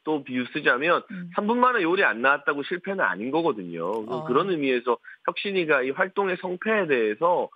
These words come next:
Speaker 1: 이런 어떤 기조를 제시한 것,
Speaker 2: 예.
Speaker 1: 큰 방향성을 제시하는 것을 기준으로 삼아야지 이게 빨리 되고 안 되고 당장 되고 안 되고를 성패의 기준으로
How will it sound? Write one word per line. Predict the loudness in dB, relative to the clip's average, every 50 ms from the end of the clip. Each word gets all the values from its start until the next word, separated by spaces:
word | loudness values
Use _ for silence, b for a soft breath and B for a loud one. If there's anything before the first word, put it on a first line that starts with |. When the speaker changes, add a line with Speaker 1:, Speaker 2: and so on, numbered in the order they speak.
| B B B B B -6
Speaker 1:
이런 | 0 2 2 2 2 0 -4 -8
어떤 | -10 -10 -6 -6 -6 -4 -4 -8 -12 _
기조를 | -12 -8 -2 -2 -2 -2 -2 -6
제시한 | -8 -12 -12 -6 0 0 0 0 -2 -2
것, | -4 -4 -4 _ _ -10
Speaker 2:
예. | -8 -8 -6
Speaker 1:
큰 | -2 -2 0 0
방향성을 | 2 2 2 2 2 2 2 0 2 0 0
제시하는 | -2 0 -2 -2 2 2 2 2 2 0
것을 | -2 -2 -2 -8
기준으로 | -10 -10 -10 -6 -4 -2 -2 -2 0
삼아야지 | 2 0 2 4 4 4 2 0 -2 -2 0 0 0 -2 -4
이게 | -4 0 0 2 2 0 _ B B B B B B B
빨리 | 2 4 4 4 2 0 0 2 2 2 2 2 2 2 0 0
되고 | 2 2 2 4 4 2
안 | 2 2 -2 0
되고 | 2 2 2 2 -2
당장 | -4 -4 -6 -6 -2 0 0 0 2
되고 | 0 0 2 4 2
안 | 2 2 0
되고를 | -2 0 0 2 0 0 0 -2
성패의 | -4 -8 -8 -2 0 0 0 0
기준으로 | -2 -4 -8 -6 -4 -4 0 0 0 0